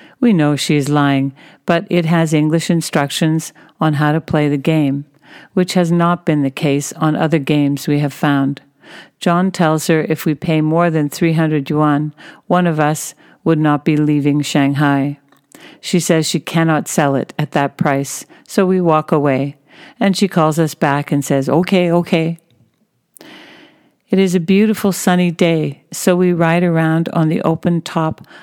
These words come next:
of a tourist bus in the hope of getting a suntan.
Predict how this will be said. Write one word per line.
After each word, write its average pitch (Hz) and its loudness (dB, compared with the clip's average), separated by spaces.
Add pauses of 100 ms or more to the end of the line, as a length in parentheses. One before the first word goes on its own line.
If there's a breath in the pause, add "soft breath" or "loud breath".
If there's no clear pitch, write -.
(140 loud breath)
of 165 0
a 160 0
tourist 175 -2
bus 147 -2
in 160 -2
the 156 -2
hope 165 0
of 165 -2
getting 156 0
a 147 -2
suntan. 147 -2